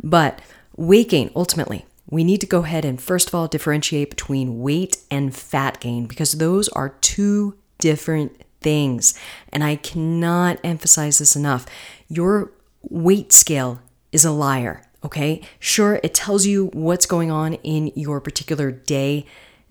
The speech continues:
the day that you hop on the scale. It will tell you your relationship to, with gravity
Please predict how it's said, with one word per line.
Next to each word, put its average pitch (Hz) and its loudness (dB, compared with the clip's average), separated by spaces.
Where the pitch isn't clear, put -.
the - -8
day 147 0
that 160 0
you 156 -2
hop - -4
on 180 2
the 180 -2
scale. 196 -2
It 147 -4
will 147 -8
tell - -2
you 180 0
your 156 -4
relationship 139 -4
to, - -10
with 139 -8
gravity 185 0